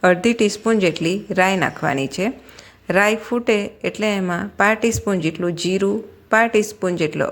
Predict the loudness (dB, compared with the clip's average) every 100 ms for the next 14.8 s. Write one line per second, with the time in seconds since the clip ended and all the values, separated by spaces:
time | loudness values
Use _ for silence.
0 | 0 0 0 -2 -2 -4 -16 -6 -2 0
1 | 2 2 2 -2 -2 -4 -4 -4 -4 -4
2 | -4 -6 -8 2 4 4 2 2 2 0
3 | -4 -6 -8 -10 -12 -18 _ _ -20 -20
4 | _ _ _ _ _ -20 -20 -20 -20 -2
5 | 2 4 4 2 0 -2 -4 -2 0 0
6 | 0 0 0 0 0 0 -2 -4 -14 _
7 | 0 4 2 2 0 2 2 2 2 0
8 | 0 0 0 -2 -4 2 4 4 2 0
9 | 0 0 0 -2 -2 -4 -4 -8 -20 -20
10 | -20 _ _ _ _ -10 -4 -2 0 0
11 | -2 -2 0 4 4 4 -2 -8 -12 -14
12 | -10 -4 0 2 2 4 2 0 -2 -2
13 | 2 2 2 0 2 2 2 0 -2 -2
14 | 0 0 0 -2 0 2 2